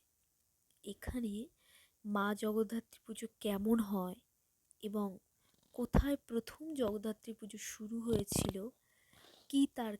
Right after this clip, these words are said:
কারণ, আর আমাদের মহারাজ কৃষ্ণচন্দ্র মহারাজের ব্যবহার করা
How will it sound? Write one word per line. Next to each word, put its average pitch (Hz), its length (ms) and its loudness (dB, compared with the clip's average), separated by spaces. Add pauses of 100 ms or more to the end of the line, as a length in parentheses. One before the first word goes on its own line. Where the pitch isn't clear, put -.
কারণ, 190 480 -8 (840)
আর 202 300 -6 (200)
আমাদের 208 400 -6
মহারাজ 202 800 -4
কৃষ্ণচন্দ্র 240 680 -8
মহারাজের 196 800 -6 (680)
ব্যবহার 208 640 -4
করা 202 380 -8